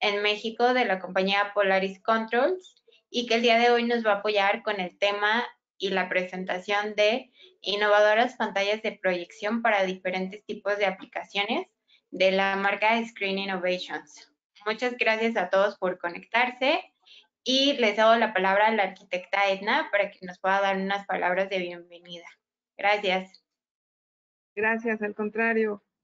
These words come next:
Speaker 2: Hoy nos toca, así que plática con Novotec, nuestro proveedor consentido. Y precisamente, pues, hoy vamos a, a ver un tema bastante interesante. Muchísimas gracias, Yasmín, a Rafael, por haber estado con nosotros.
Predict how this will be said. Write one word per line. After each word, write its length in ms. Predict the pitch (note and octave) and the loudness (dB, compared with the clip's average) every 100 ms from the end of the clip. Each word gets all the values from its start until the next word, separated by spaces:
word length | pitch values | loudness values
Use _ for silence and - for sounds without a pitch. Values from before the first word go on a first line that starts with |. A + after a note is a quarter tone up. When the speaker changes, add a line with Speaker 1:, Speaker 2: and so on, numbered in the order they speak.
| - | -4
Speaker 2:
Hoy 260 | A3+ A#3+ | 0 0
nos 220 | A3+ A#3 A3+ | 0 -2 -4
toca, 400 | A3+ A#3 A3 A3 | -4 -2 0 -2
así 160 | A3 | -6
que 160 | A3 A#3 | -4 -4
plática 380 | G#3+ G#3+ A3+ A3 | -4 -4 -4 -4
con 100 | F#3+ | -4
Novotec, 440 | F3+ F3 - G#3+ | -6 -6 -8 -6
nuestro 540 | A3 F#3+ _ F#3+ F3 - _ _ _ _ - | -4 -6 _ -6 -6 -10 _ _ _ _ -2
proveedor 340 | G3 F#3+ G#3 | 0 0 0
consentido. 680 | A3 G#3+ F#3+ F#3+ A3+ D4+ F#4+ _ _ _ _ _ - | -2 -2 -2 -2 -2 -2 -6 _ _ _ _ _ -6
Y 200 | B3 B3 | -4 -2
precisamente, 640 | A#3 A3+ A#3 A3+ A3+ A#3 | -2 -2 0 0 0 -2
pues, 180 | A3+ G3 | -6 -2
hoy 160 | G#3+ G#3 | 0 0
vamos 400 | G#3+ G#3+ A3 A3 | 0 0 -2 -4
a, 260 | G3 F#3+ - _ - | -6 -6 -14 _ -8
a 120 | F#3 | -4
ver 260 | G3+ G3 - | -4 -6 -10
un 160 | G3+ G#3 | -6 -6
tema 240 | G3+ G#3 | -4 -4
bastante 340 | G3+ G3 G3 G#3 | -4 -6 -8 -8
interesante. 560 | F#3+ F#3 F3+ F3+ E3+ F3 | -4 -4 -4 -8 -8 -12
Muchísimas 500 | F3+ - A3 A3 G3+ | -12 -8 -2 -2 -2
gracias, 480 | G3+ G#3 G#3+ G#3 - _ _ _ - | -4 -4 -4 -6 -8 _ _ _ -6
Yasmín, 540 | G#3+ G3+ A3+ C4+ D4+ _ _ | -2 0 0 0 -4 _ _
a 120 | F#3+ F#3 _ F#3 | -10 -10 _ -10
Rafael, 460 | G3 G3+ G#3 A#3+ | -8 -4 -4 -4
por 180 | - G3+ | -4 -2
haber 240 | G3 G3 | -2 -2
estado 440 | F#3+ G3+ - F#3 F#3+ | -4 -6 -6 -6 -4
con 160 | F3+ | -8
nosotros. 440 | E3 - D3 _ | -10 -14 -20 _